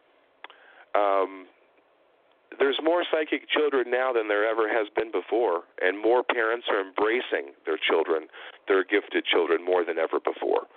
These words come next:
So I think all of that is really good, and we need to continue doing that. The teenage years of a ch-, of a, of a gifted child, the teenage years, especially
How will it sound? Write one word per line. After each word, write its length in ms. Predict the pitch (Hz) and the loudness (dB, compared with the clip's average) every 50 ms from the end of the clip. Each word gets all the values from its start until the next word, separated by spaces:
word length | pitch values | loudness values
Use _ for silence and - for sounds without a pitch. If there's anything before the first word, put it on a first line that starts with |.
| - _ _ _ _ _ _ - _ - - | -20 _ _ _ _ _ _ -20 _ -4 0
So 180 | 117 107 101 95 | 2 4 4 4
I 140 | 104 113 - | 4 2 2
think 180 | - 123 113 110 | 0 0 2 2
all 200 | 104 104 113 110 | 2 4 4 2
of 80 | 101 | 2
that 140 | 104 98 95 | 2 2 2
is 120 | 95 92 - 98 | 0 -2 0 0
really 220 | 101 98 90 90 | 0 2 2 0
good, 240 | - - - 85 71 | -2 -2 -2 0 0
and 160 | 71 87 98 | 0 0 0
we 80 | 98 98 | -2 -4
need 160 | 98 104 101 | -4 -4 -4
to 80 | 98 87 | -6 -6
continue 540 | - - 92 87 - - 117 110 104 92 85 | -8 -10 -12 -12 -8 -6 -6 -4 -4 -6 -6
doing 300 | - - 101 101 101 98 87 | -4 -2 0 0 0 0 -2
that. 220 | 80 82 82 - - _ _ _ _ _ _ _ - - - - - - - - - - - - - - - _ _ - _ _ _ _ _ _ _ _ _ _ _ _ _ _ _ _ _ _ _ - | -2 -4 -4 -6 -8 _ _ _ _ _ _ _ -20 -20 -20 -20 -20 -20 -20 -20 -20 -20 -20 -20 -20 -20 -20 _ _ -20 _ _ _ _ _ _ _ _ _ _ _ _ _ _ _ _ _ _ _ -4
The 240 | 139 139 139 131 - - - - | 0 2 2 0 0 -2 -4 -4
teenage 400 | 226 233 233 220 196 175 165 - | -2 0 2 2 2 2 0 0
years 300 | - 131 120 117 110 104 95 | 0 0 2 2 2 2 0
of 100 | 113 107 107 | 0 0 0
a 60 | 107 | 0
ch-, 100 | - - | 0 0
of 140 | - 113 117 | 0 0 0
a, 80 | 113 - - | 0 0 0
of 80 | 104 104 | 0 0
a 80 | 110 | -2
gifted 480 | - - 120 120 - - 120 101 - - | 0 0 -2 -2 0 -2 -2 -2 0 0
child, 480 | - 113 110 101 107 110 101 98 90 - - - | 0 0 2 2 2 2 2 0 -2 -2 -2 -2
the 160 | 104 104 98 - - - | 0 0 0 0 -2 -2
teenage 400 | 160 175 175 131 107 101 - - | 0 2 2 2 2 2 0 -2
years, 280 | - 85 85 85 78 - | 0 2 2 2 0 -2
especially 560 | 101 101 - - - 143 135 - - 120 113 | -6 -12 -6 -2 -2 -2 -2 -2 -2 -2 -2